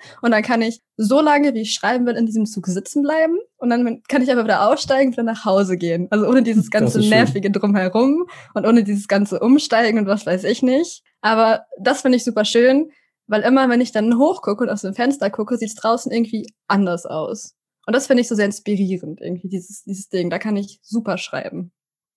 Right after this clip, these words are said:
Speaker 2: Kann ich nachvollziehen. Also ich, ich muss aber dazu sagen, ich habe im Buch nicht, äh, im, im Zug nicht geschrieben bisher, aber ich, ich kann's verstehen. Und das, das Gefühl, das stimmt.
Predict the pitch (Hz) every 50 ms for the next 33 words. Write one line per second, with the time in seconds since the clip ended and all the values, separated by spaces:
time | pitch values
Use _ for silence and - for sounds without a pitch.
0 | _ _ _ _ _ _ _ _ _ _ - - 139 135 127 123 123 123 123 -
1 | 127 117 - - - 117 117 117 - - 120 - - 131 - - - - - -
2 | - _ - 254 262 - 175 165 180 196 165 156 - - 139 139 139 139 143 143
3 | - - 135 151 143 127 139 139 131 139 151 156 - - _ - 135 123 120 123
4 | 120 110 131 123 117 - - - 151 156 - - - 135 151 151 - 175 156 -
5 | - 165 160 165 185 202 202 208 190 - - 160 165 180 190 196 147 131 135 139
6 | 139 143 147 160 139 - 165 - - - 160 165 - 156 135 135 - 139 123 110
7 | 104 104 - _ _ - - 220 208 - 143 127 131 123 - - _ _ - -
8 | - _ _ _ _ 143 131 135 - 135 127 - - 143 143 151 156 156 - -
9 | _ _ _ _ _ _ _ _ - 131 131 - - 151 135 131 117 -